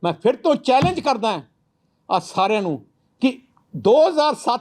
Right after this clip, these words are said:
ਤੋਂ ਜਦੋਂ ਬਿਕਰਮ ਸਿੰਘ ਮਜੀਠਾ ਬਣਿਆ, ਅੱਜ ਤੱਕ ਇੱਕ ਰੁਪਈਆ ਫੋਰਨ ਟ੍ਰਾਂਜੈਕਸ਼ਨ ਉਨ-,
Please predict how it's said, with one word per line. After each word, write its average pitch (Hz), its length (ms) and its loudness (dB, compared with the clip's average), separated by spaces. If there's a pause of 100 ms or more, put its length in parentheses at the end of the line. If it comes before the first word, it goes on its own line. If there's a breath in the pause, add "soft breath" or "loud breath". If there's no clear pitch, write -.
ਤੋਂ 254 80 2
ਜਦੋਂ 254 180 -4
ਬਿਕਰਮ 233 300 0
ਸਿੰਘ 226 260 -2
ਮਜੀਠਾ 208 300 -2
ਬਣਿਆ, 180 420 -2 (760)
ਅੱਜ 302 160 -2
ਤੱਕ 240 280 -4 (960)
ਇੱਕ 320 300 -2
ਰੁਪਈਆ 294 440 2
ਫੋਰਨ 247 460 0
ਟ੍ਰਾਂਜੈਕਸ਼ਨ 226 720 -2
ਉਨ-, 220 160 -4